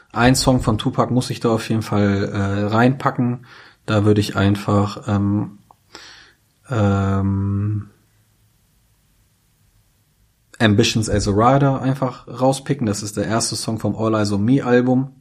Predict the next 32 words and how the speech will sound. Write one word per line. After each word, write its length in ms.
Das 200
ist 120
nämlich 260
so, 120
du 100
machst 340
die 80
C 160
D 160
an, 180
dann 140
fängt 220
dieser 180
Song 320
an 100
und 80
das 140
ist 180
direkt, 240
du 80
bist 200
in 100
dieser, 360
in 100
dieser 260
Welt. 400
Das 260
holt 180
dich 120
total 340
ab. 220
Ähm, 480